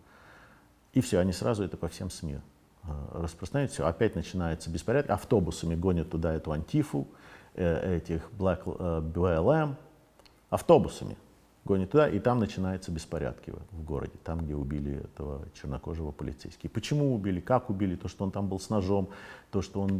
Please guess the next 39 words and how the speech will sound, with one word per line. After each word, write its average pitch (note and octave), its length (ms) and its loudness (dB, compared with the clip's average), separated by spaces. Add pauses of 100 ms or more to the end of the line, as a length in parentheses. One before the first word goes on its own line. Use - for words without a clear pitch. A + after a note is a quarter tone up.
был G2 120 0
у F2+ 160 0
жены, G2+ 300 0
которой F#2+ 360 -2
он F#2 120 0
не F#2+ 100 0
имеет F2+ 240 -2
с - 20 -10
детьми F2+ 320 -4
права, F2 480 0
то, F2+ 80 -4
что - 180 -6
он F#2 120 0
был F#2 180 0 (320)
уже F#2+ 260 0
осужден, F#2 460 -2
еще F#2 200 -4
один E2 180 -2
такой - 200 -8
криминальная E2 600 -2
личность, - 400 -6
как D#2+ 240 -6
и - 20 0
этот, D2+ 220 -4 (420)
э, D2 140 0
Флойд, D2+ 480 0 (680)
э, D#2 360 -6 (200)
бандит. E2 480 2 (600)
Все, D3+ 240 8
начались G#2 420 -2
опять F#2+ 300 0
погромы. F2 320 0
Почему? G2 320 -2
Потому D2+ 240 -4
что - 180 -6
нач-, E2+ 300 0 (320)
Трамп F#2+ 300 0
начал E2+ 240 -4
говорить, D#2+ 440 0